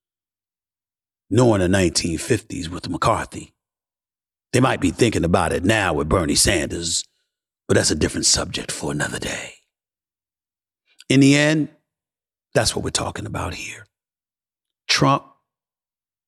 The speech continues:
could be arrested, could be indicted, could be incarcerated, and still run for the presidency. And we all know he's not gonna be incarcerated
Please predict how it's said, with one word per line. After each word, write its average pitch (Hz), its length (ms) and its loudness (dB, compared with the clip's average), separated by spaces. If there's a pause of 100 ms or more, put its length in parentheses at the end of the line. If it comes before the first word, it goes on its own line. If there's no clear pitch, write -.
(220)
could 101 160 0
be 95 160 2
arrested, 120 560 2 (500)
could - 100 -10
be 92 140 0
indicted, 110 640 0 (420)
could - 100 -18
be 85 160 -4
incarcerated, 87 840 -2 (140)
and 85 100 -12
still 110 380 0
run 98 260 -4
for - 140 -10
the 107 100 -8
presidency. 82 760 -10 (1700)
And 95 140 -2
we 113 160 6
all 98 180 4
know 87 140 2
he's 82 180 0
not 78 140 -2
gonna 82 100 -4
be 85 120 -4
incarcerated 85 680 -4